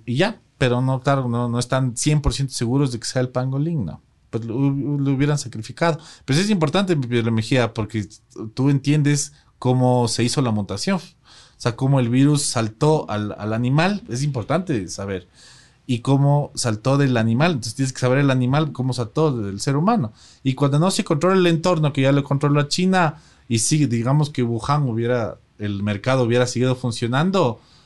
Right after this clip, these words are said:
y está propenso a mutaciones, hubieran salido más cepas.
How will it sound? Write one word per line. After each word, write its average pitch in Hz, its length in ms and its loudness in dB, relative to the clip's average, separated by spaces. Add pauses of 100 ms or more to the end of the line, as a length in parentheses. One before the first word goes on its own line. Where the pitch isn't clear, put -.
(280)
y 107 600 0
está 131 300 -2
propenso 143 480 0
a - 20 0
mutaciones, 123 880 0
hubieran 131 260 0
salido 131 300 2
más 123 200 0
cepas. - 380 -6